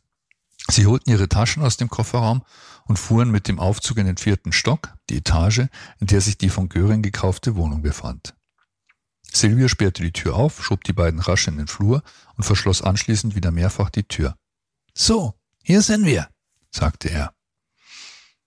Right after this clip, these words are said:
Tina und Philipp blickten sich um. Sie waren in einer Neubauwohnung mit typischer Raumaufteilung. Bad und Wohnküche auf der linken Seite,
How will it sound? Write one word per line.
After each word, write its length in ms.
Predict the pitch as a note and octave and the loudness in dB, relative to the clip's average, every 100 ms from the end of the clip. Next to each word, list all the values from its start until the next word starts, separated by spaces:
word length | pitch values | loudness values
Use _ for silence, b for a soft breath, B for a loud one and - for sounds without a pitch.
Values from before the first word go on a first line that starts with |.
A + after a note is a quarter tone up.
| _ - | _ 0
Tina 240 | G#2 F#2+ | 2 4
und 160 | E2 - | 2 0
Philipp 300 | F#2 G2+ - | 0 0 0
blickten 280 | G2 - | -4 -2
sich 220 | G#2+ A2 G2 | -4 0 0
um. 220 | C#2+ C#2+ _ B B B B B | -2 -8 _ B B B B B
Sie 140 | - | 2
waren 140 | F2+ F#2+ | 4 4
in 120 | E2+ | 2
einer 200 | D#2+ D#2 | 0 0
Neubauwohnung 680 | D#2+ F2+ G#2+ G#2 G2+ G#2 G#2 | 0 2 2 2 2 2 0
mit 120 | F2+ | -2
typischer 440 | - G#2 A2 - G2+ | -2 -2 -2 -2 0
Raumaufteilung. 800 | F#2 E2 E2 - C#2+ D2 C#2+ D#2+ _ _ _ _ - | 0 0 -2 -2 -2 -2 -4 -8 _ _ _ _ 2
Bad 300 | F#2 A#2 - | 4 4 0
und 140 | D#2 | -2
Wohnküche 500 | F2+ A2 - G#2 - | 0 0 0 -4 -2
auf 100 | E2 | -4
der 140 | - E2 | 0 0
linken 260 | C3+ - | 0 -2
Seite, 460 | A#2+ C3+ B2 C3 | 0 0 0 0